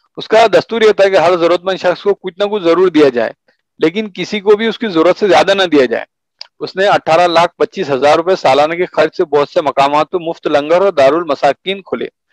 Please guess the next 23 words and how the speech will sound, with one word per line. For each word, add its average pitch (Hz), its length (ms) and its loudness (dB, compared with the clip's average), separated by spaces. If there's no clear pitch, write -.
मजहबी, 175 460 2
अदबी, 151 500 -2
तामीराती 165 640 0
सरगर्मियों 156 580 -2
में 190 80 -12
शेर 160 240 -2
शाह 165 200 0
के 185 180 0
रवादाराना 156 600 2
रवैये 151 240 2
का 165 100 -4
पता 151 240 0
चलता 127 300 -2
है। 104 60 -10
उसके 175 260 -4
अहद 175 260 2
हुकूमत 175 360 0
में 202 120 -4
मुसलमानों 160 540 -2
ने 202 100 -2
हिंदी 160 300 -4
अदब 214 260 2
की 233 440 -6